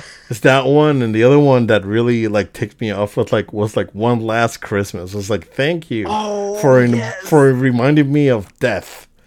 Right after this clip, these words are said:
Speaker 2: <laughs>
Speaker 1: The, you know.
Speaker 2: Right? The happiest time of year. Let's
Speaker 1: Yeah.
Speaker 2: take you to the darkest corners.
Speaker 1: I know, I know.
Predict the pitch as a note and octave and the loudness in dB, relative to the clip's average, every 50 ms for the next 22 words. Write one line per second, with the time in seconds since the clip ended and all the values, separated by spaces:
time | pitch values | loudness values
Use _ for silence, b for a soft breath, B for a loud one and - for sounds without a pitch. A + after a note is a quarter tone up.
0 | b b b b b b - - - - F3 D3+ - A2+ A#2 C3 G3+ G3 - E3+ | b b b b b b -12 -12 -10 -2 0 2 2 2 2 0 2 2 2 2
1 | D#3 D3 D3 D#3+ F3+ - - _ _ B B B B B B _ - C#3 D3+ C#3+ | 2 0 0 -2 -4 -6 -12 _ _ B B B B B B _ -2 0 2 2
2 | D3+ D#3+ D3+ E3 D#3+ D3 - - D3+ D3 C#3 B2+ A#2 G#2 A#2 B2 B2 C#3+ D#3+ C#3+ | 2 2 2 2 0 0 0 0 0 2 2 2 0 0 -2 -2 0 0 0 2
3 | A#2 A2 A#2 B2+ B2 B2+ C3+ C#3 A#2 B2 A#2 A2+ G2 G#2 F#2 F#2 - A#2+ A#2+ G#2 | 2 0 0 -2 -4 -4 -6 -6 -6 -6 -6 -6 -6 -6 -6 -2 0 0 0 0
4 | A2+ A#2 G#2+ - - A#2+ A2+ G#2+ G2+ G2 F#2+ F2 A2 A2 G#2 G2+ G#2+ G#2+ A2 A2 | -4 -8 -10 -10 -8 -6 -6 -4 -4 -6 -8 -8 -6 -6 -6 -4 -4 -4 -4 -4
5 | A2 G#2+ G2+ G2+ G#2 - G#2 G#2+ A2+ A#2 A2+ G#2 | -4 -4 -4 -6 -8 -8 -6 -4 -2 -2 -4 -4